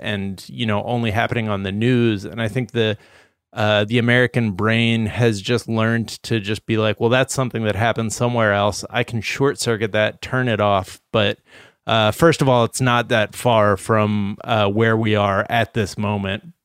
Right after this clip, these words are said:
politically. Uh, and second of all, I, I think that,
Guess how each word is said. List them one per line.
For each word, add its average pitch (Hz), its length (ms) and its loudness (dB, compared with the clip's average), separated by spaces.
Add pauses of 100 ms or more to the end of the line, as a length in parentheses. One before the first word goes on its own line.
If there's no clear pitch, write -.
(120)
politically. 104 800 -2
Uh, 107 440 0
and 110 400 -4 (100)
second 127 400 0
of 101 120 -2
all, 101 320 2 (340)
I, 107 320 2
I 113 220 -4
think - 380 -8
that, 98 280 -4